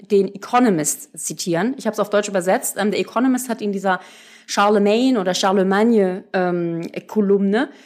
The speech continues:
vor einiger Zeit über Neutralität geschrieben, und zwar sehr, sehr, sehr, sehr böse. Ähm, denn der Economist schreibt, „Jedes Land, das sich in dieser Frage“, also der Ukraine, ähm, Kriegsfrage,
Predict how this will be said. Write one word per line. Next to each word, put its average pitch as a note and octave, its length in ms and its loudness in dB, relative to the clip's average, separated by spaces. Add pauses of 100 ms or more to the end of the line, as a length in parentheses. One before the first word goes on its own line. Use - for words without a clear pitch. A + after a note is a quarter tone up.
vor - 180 -6
einiger G#3 300 2
Zeit G#3+ 220 0
über G3 140 0
Neutralität F#3+ 680 -2
geschrieben, G3+ 480 -2
und F3+ 160 -4
zwar F3 380 0 (300)
sehr, F#3 520 2
sehr, E3 440 -4
sehr, E3 340 -2
sehr D#3+ 260 -2
böse. G3+ 460 2 (480)
Ähm, G3 180 2
denn F#3+ 140 4
der F#3 100 2
Economist C4 600 0
schreibt, G#3 440 -2 (460)
„Jedes C#4 400 0
Land, G#3+ 280 0
das G3+ 140 -2
sich G3+ 120 -4
in F#3+ 120 -2
dieser E3+ 240 0
Frage“, C4 560 0 (180)
also E3 160 -4
der D#3 160 -2
Ukraine, G3 720 0
ähm, F3 180 -6
Kriegsfrage, E3+ 840 -4